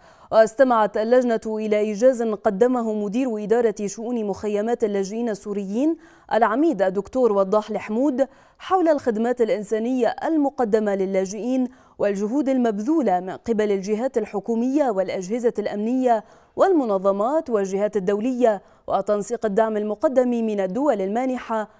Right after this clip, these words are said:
والتحديات التي تواجه العمل. كما استمعت اللجنة إلى إيجاز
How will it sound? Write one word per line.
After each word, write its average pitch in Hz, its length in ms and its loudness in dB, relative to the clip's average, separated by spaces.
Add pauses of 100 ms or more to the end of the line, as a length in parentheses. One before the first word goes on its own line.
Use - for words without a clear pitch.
(160)
والتحديات 220 880 0
التي 294 380 0
تواجه 208 460 -2
العمل. 185 520 -2 (400)
كما 226 240 2
استمعت 208 600 2
اللجنة 214 540 2
إلى 208 320 -2
إيجاز 220 480 4